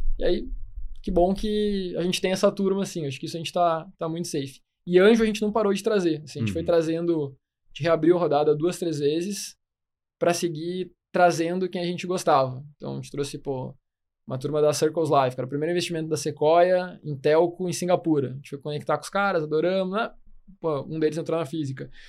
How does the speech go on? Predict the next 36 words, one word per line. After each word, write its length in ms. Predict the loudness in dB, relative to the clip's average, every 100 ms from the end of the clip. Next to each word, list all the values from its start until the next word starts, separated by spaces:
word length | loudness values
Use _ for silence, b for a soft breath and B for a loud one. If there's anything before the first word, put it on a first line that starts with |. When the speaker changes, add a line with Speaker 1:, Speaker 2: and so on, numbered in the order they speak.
| b b b _
Speaker 1:
Então, 260 | -4 -4 -8 _ _ _ _ _ -20
é, 180 | -18 -8
que 60 | 0
é 40 |
o 40 | 4
Ian, 260 | 6 6
que 80 | 4
agora 140 | -2 -2
até 100 | -4
não 100 | -2
tá 100 | -2
mais 120 | -2
lá. 240 | -2 -4 _ _ _ _ _ _ _
É, 480 | -4 2 2 2 -2
que 60 | -2
foi 100 | 0
Ambev 320 | 4 6 6
também, 380 | 2 -2 -4 -6 _
por 80 | -6
incrível 240 | -4 -4
Speaker 2:
Caramba. 160 | 0 4
Speaker 1:
que 60 |
pareça. 240 | 4 4 -4
Um 100 | 4
belga 300 | 6 8 6
brasileiro, 800 | 4 4 4 4 4 2 -2 -4
foi 400 | -2 -2 -2 2
dez 320 | 6 6 4
anos 160 | 0
na 80 | -2
Ambev, 260 | 2 4 4
acabou 200 | 4 2
de 60 | 0
ter 60 |
uma 100 | -4
empresa. 580 | -2 0 2 2 0